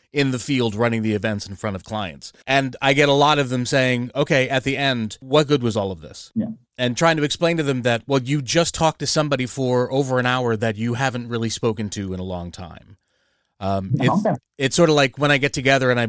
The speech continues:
Speaker 1: and they're breaking down into teams, I'm like, "Don't break departments in with the same people they've always ta-, they always talk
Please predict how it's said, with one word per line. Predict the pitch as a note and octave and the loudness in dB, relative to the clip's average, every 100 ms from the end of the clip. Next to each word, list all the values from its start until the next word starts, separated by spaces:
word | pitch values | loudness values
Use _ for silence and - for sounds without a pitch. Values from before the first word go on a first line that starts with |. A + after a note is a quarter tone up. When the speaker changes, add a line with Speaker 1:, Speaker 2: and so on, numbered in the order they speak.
| G#2+ | -2
Speaker 1:
and | B2 | 0
they're | A#2 A#2 | 2 2
breaking | C3+ B2+ B2 | 2 0 0
down | A#2 A2+ | 0 0
into | A2 A2 | -2 -4
teams, | - F#3 C#3+ | -2 0 0
I'm | B2 | 0
like, | A#2+ A2 | -2 0
"Don't | C3 D3 - | 0 0 0
break | C#3+ - | -2 -2
departments | D3+ C3+ B2 A#2 A2 | -2 -2 0 -4 -4
in | - A#2+ | -4 -2
with | A#2 A2+ | -2 -4
the | - | -6
same | G#2+ B2 G#2+ | -6 -4 -4
people | - A2 G#2+ | -6 -6 -4
they've | G#2 G2+ | -2 -2
always | G2+ G2 | -2 -4
ta-, | - A2 | -6 -8
they | G2 G#2+ | -4 -2
always | A#2 G2 | -2 -2
talk | - A#2+ - | -4 -8 -8